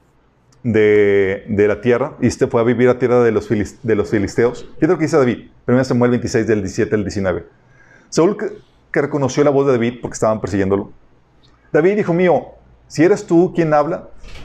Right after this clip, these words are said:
soy yo, mi señor rey", respondió David. "¿Por qué me persigue mi señor hasta su siervo? ¿Qué le ha hecho?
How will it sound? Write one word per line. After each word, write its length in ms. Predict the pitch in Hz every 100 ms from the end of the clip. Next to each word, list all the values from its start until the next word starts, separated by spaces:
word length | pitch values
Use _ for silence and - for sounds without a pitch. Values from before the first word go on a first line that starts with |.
| - -
soy 340 | - - 139
yo, 200 | 127 151
mi 140 | 147 127
señor 460 | 120 101 92 90
rey", 180 | 92 95
respondió 340 | 90 98 101 98
David. 180 | 92 - _ _ _ _ _ _ -
"¿Por 100 | 135
qué 120 | 160
me 80 | 175
persigue 540 | 143 151 143 156 156
mi 80 | 139
señor 420 | 123 113 110 117
hasta 300 | 127 117 127
su 380 | 101 - - 110
siervo? 440 | - 110 104 92 - _ _ _ _ _ _ _
¿Qué 120 | 127
le 80 | 127
ha 80 | 123
hecho? 320 | 127 -